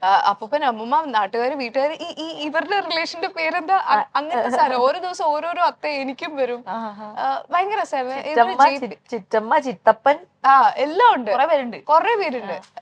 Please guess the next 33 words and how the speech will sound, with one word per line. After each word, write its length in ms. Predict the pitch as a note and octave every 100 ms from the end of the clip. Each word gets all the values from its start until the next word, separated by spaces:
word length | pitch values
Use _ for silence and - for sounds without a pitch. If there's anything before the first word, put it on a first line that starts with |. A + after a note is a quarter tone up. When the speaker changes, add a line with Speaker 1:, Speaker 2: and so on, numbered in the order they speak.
| -
Speaker 1:
അപ്പൊ 160 | C#4+
അങ്ങനെ 320 | F4 D#4 F4+
ഒരു, 300 | G4+ F4+ E4+ -
ആ, 200 | D4 D4
ആ 160 | - F#4+
ഒരു 180 | F#4+
ലൈഫ് 300 | F4+ D4+ D4
ജീവിക്കാം. 400 | D4+ D4 C#4 D4
അങ്ങനെ, 360 | D#4+ D#4+ E4+ F4+
അങ്ങനെ 460 | D#4+ D#4 D#4+ F4 F4+ D#4 D4
as 120 | D4
an 220 | E4 D4
actor 200 | C#4+ E4+
ആ 140 | D#4+ D4
ഒരു 340 | D#4 D#4 D4+ - -
നമുക്കൊരു 280 | C#4 D4
ഭാഗ്യമുണ്ടല്ലോ. 640 | C4+ B3+ A#3 A3+ G#3 G3 F#3+
Speaker 2:
അതെ. 220 | F#3+ F3+ -
Speaker 1:
നമുക്ക് 160 | D4 D#4
ആഗ്രഹമുള്ള 480 | C4+ B3+ C#4+ C#4 C#4
ലൈഫ്സ് 380 | B3+ A#3+ -
ഒക്കെ 180 | A#3+ -
അങ്ങനെ 240 | A3+ A3+ A3+
ജീവിക്കാം. 460 | G#3 F#3+ F#3+ F#3+ - _ _ _ _ -
ആ, 380 | A#3+ A#3+ A#3+ A#3+ -
പിന്നെ, 440 | D4 C#4+ D#4 D4+ -
ഏ, 180 | B3+ B3 -
അച്ഛന്റെ, 760 | B3+ - - E4 E4 E4+ E4 - -
ആ, 540 | - - B3+ B3 A#3+ A#3+
ഭയങ്കര, 400 | A3+ B3 B3 B3+
ഏ, 440 | B3+ - - A#3 A3 _
പെറ്റ് 360 | A#3 - _ C4+
ആയിട്ടുള്ളൊരു, 600 | B3 A#3 A3+ G#3+ G#3+